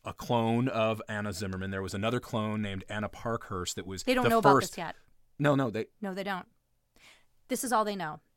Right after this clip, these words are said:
Speaker 2: At this point, we don't know this. I'm
Speaker 1: You know what?
Speaker 2: telling
Speaker 1: We'll eventually know because it's easier to just talk about it now. How about that?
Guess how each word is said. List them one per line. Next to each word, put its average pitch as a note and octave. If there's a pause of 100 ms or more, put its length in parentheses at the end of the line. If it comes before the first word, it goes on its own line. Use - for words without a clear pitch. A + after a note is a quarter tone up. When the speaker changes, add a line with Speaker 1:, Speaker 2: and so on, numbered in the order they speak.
Speaker 2:
At A3
this C#4
point, D4+
we A#3
don't G#3+
know F#3+
this. D#3+
I'm D3
Speaker 1:
You G3
know A#3
what? A#3+
Speaker 2:
telling F3
Speaker 1:
We'll F3
eventually D#3
know B2
because A#2
it's A2
easier D3
to C3+
just C3
talk A#2
about A2+
it F#2+
now. F2
How G2
about E2
that? G#2